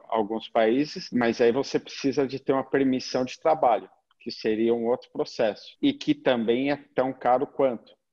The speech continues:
Então, eu preferi abrir minha empresa, que, bom, eu já tô nesse projeto no Brasil, então eu falei assim, "Não, eu vou expandir pra lá." E, cara, é burocrático aqui, por conta do Panama Papers, a questão da Odebrecht aqui, esse negócio de corrupção,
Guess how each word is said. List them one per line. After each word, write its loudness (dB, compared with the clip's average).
Então, -6
eu -6
preferi 0
abrir 0
minha 0
empresa, -2
que, 0
bom, -4
eu -6
já 0
tô 0
nesse -4
projeto 0
no -2
Brasil, 0
então -4
eu -10
falei -4
assim, -6
"Não, -4
eu -2
vou 2
expandir 0
pra 2
lá." 2
E, 2
cara, 4
é 4
burocrático 0
aqui, -10
por -14
conta -4
do -6
Panama -4
Papers, -2
a -16
questão -8
da 0
Odebrecht 0
aqui, -6
esse -8
negócio -4
de -18
corrupção, -4